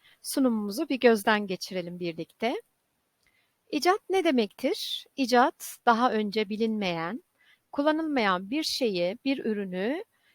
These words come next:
geliştirerek daha verimli ve daha güzel hale getirmeye denir. Mucit ise, e, bir buluş ortaya çıkaran,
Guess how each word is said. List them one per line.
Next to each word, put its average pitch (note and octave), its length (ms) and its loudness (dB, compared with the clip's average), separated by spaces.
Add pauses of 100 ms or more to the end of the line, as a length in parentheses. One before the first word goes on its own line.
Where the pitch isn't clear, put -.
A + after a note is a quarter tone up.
(160)
geliştirerek C4 880 0
daha B3+ 240 6
verimli B3+ 380 0
ve A3 140 2
daha A3 200 4
güzel G#3 240 -2
hale G#3 440 2 (100)
getirmeye A3 580 -2
denir. E3+ 500 -6 (1160)
Mucit E4+ 420 2 (140)
ise, A#3+ 520 4 (640)
e, G#3+ 260 -2
bir D4+ 200 2
buluş D#4+ 240 0
ortaya G3+ 520 0 (180)
çıkaran, G#3 680 0